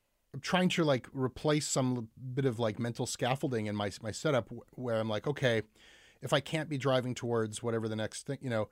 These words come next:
what am I gonna do when this is over? You know, am I gonna, am I gonna, like, um, do I, do I go off by myself into the woods? Do I go to Vegas and just be hedonistic?" Like, I, there's some weird need to fill in that slot with something,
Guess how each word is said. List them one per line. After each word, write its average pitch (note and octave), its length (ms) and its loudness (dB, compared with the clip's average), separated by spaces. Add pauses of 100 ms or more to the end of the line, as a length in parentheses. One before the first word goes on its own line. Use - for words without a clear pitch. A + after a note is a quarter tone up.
(300)
what D#3+ 140 8
am G3 100 4
I D#3+ 40 4
gonna C#3+ 120 0
do D3 100 4
when C#3+ 80 2
this B2+ 160 -2
is A#2 100 -4
over? B2 380 0
You G#2+ 80 -8
know, G2+ 100 -6
am A#2+ 160 -4
I B2+ 80 -2
gonna, B2 420 -4 (340)
am B2+ 100 -4
I B2+ 80 2
gonna, B2 220 0
like, A2+ 240 -2 (460)
um, G#2+ 480 -4 (300)
do B2+ 100 0
I, B2+ 80 4
do B2+ 260 -4
I A#2+ 80 0
go C#3+ 160 2
off C3+ 160 4
by C#3 100 6
myself C3 440 2
into C#3+ 180 0
the C3 80 2
woods? B2+ 420 4
Do A2+ 80 -6
I A#2 60 0
go D3+ 100 6
to C#3+ 60 4
Vegas C3 560 2
and A2+ 120 -2
just A2 160 -6
be A#2+ 120 -2
hedonistic?" A2+ 600 -2
Like, C#3+ 140 0
I, C#3 120 2
there's D3 300 -2
some F#3 200 2
weird D3+ 320 4
need C3 400 2
to A#2+ 80 -6
fill C#3 320 2
in C3+ 160 4
that A2 220 2
slot C3+ 540 0
with A#2+ 120 -6
something, G#2 680 -4